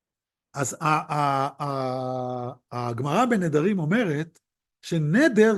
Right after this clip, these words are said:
גם הוא דבר שיש לו מתירים. זאת אומרת, אם דבר שאתה אסרת על עצמך בנדר, נפל לרוב היתר, אסור לך לאכול את התערובת. זה דבר שיש לו מתירים. שואל על זה הירושלמי,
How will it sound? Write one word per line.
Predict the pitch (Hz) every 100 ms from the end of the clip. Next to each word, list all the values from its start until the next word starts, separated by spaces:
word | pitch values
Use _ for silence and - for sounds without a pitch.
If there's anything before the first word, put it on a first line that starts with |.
| 180
גם |
הוא | 254
דבר | 233 170 156
שיש | 139 123
לו | 131
מתירים. | 120 110 98
זאת | _ _ _ _ _ _ _ _ _ _ _ _ _ -
אומרת, | 165
אם | 254 277
דבר | 214 202 214
שאתה | 190 170 160
אסרת | - 202 190
על | 180
עצמך | 170 170 175
בנדר, | 165 170 165 127 104 _ _ _ _ _ _ _ _
נפל | 165 170 240 233 196 135 - 156
לרוב | 170 190 190
היתר, | 165 139 170 247 294 254 _ _ _ _ _ 120
אסור | 196 190
לך | 170
לאכול | 156 127 139
את | 127
התערובת. | 127 120 120 104 87 - _ _ _ _ _ _ _ _ _ _ _ _ _ _ _
זה | 160
דבר | 240
שיש | 226 220
לו | 233
מתירים. | 208 170 135 117 _ _ _ _ _ _
שואל | - 151 165 247 202
על | 160
זה | 180
הירושלמי, | 196 196 196 170 214 277 208 190 196